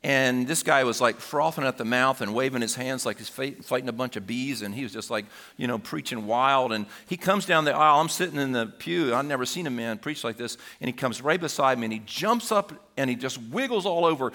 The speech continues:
and he turns, and he looks at me, "Did you feel that?" Well, I have to say, I didn't feel that at all. But I was scared to death.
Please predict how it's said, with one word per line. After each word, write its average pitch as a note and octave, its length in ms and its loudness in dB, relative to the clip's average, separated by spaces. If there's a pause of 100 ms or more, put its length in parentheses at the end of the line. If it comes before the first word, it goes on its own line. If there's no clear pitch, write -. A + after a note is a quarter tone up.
(160)
and D#3 80 2
he C3+ 80 2
turns, F#3+ 500 2
and C#3+ 100 0
he C#3 60 2
looks E3+ 240 0
at D#3 60 -4
me, D3 80 0
"Did B2+ 200 -2
you C4+ 120 0
feel C4+ 300 0
that?" C#4+ 380 4 (1160)
Well, D3+ 280 4
I C#3 80 6
have E3+ 200 2
to D3+ 100 -4
say, D#3 200 6
I C#3 180 6
didn't E3 320 4
feel D#3 240 2
that C#3 180 8
at A#2+ 80 4
all. A#2+ 540 4 (1120)
But D#3 100 -6
I F3 60 4
was D3+ 140 4
scared D#3 340 4
to D3+ 60 0
death. F#3 560 2